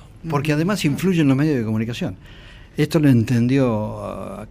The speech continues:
Speaker 1: Carlos Menem cuando incorporó a Palito Ortega, a Reutemann, a, a Pepe Scioli, que venían
Speaker 2: Sí.
Speaker 1: de una popularidad obtenida en otro ámbito.
Speaker 2: Claro, claro.
Speaker 1: Lo que quiso, más que buscar a la persona,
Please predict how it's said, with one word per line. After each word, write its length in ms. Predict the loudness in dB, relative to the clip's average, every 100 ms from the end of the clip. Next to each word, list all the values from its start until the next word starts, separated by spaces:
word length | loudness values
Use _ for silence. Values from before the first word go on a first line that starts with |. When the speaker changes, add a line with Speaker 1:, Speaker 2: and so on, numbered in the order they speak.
| -18 -18 -4
Speaker 1:
Carlos 320 | -2 0 2
Menem 340 | 2 2 0
cuando 400 | 0 -4 -2 -4
incorporó 460 | -6 -6 -6 -4 -4
a 40 |
Palito 320 | -4 -4 -4
Ortega, 440 | -6 -2 -2 0 -2
a 40 |
Reutemann, 640 | -2 -2 -4 -6 -8 -6 -8
a, 300 | -8 -8 -10
a 60 |
Pepe 260 | -8 -6 -4
Scioli, 440 | 0 0 0 -6 -8
que 100 | -6
venían 340 | -2 2 4
Speaker 2:
Sí. 40 | 4
Speaker 1:
de 100 | 4
una 200 | 2 0
popularidad 640 | -2 0 0 2 4 2
obtenida 400 | 2 2 4 4
en 80 | 0
otro 200 | 0 -2
ámbito. 380 | -2 -4 -8
Speaker 2:
Claro, 300 | -4 -2 -2 -4 -10 -12 -10 -4
claro. 240 | -2 0
Speaker 1:
Lo 60 | -2
que 100 | -4
quiso, 420 | -4 -2 -4 -4 -4
más 220 | -2 -2
que 140 | 0
buscar 380 | 0 -2 -2 0
a 40 |
la 140 | 0 0
persona, 880 | -2 -4 -6 -2 0 0 -2 -6